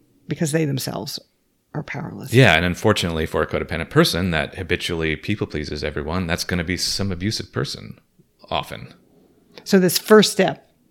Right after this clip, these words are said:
Speaker 1: <laughs> admit that I'm powerless, did
Speaker 2: Yeah.
Speaker 1: nothing for you.
Speaker 2: No, right.
Speaker 1: It di-, ma-, had made no sense to you
Speaker 2: Mm-hmm.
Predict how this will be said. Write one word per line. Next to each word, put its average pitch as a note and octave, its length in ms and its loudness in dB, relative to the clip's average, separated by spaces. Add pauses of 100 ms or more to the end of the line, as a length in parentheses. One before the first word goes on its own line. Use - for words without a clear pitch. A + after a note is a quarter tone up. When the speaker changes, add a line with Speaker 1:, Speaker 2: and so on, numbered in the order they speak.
(120)
Speaker 1:
<laughs> - 400 -10
admit A3+ 280 12
that A3 100 12
I'm G3 220 10
powerless, - 480 6
did G#3 160 10
Speaker 2:
Yeah. - 80 12
Speaker 1:
nothing F3 240 6
for D3 160 -2
you. C#3+ 260 0 (100)
Speaker 2:
No, C#3 160 4 (540)
right. G2 240 2
Speaker 1:
It F#3+ 120 2
di-, F#3 140 2
ma-, F3 200 4
had F3+ 280 6
made F#3 340 10
no F#3 120 8
sense - 340 0
to - 120 -6
you - 200 -8 (120)
Speaker 2:
Mm-hmm. F#2+ 320 -2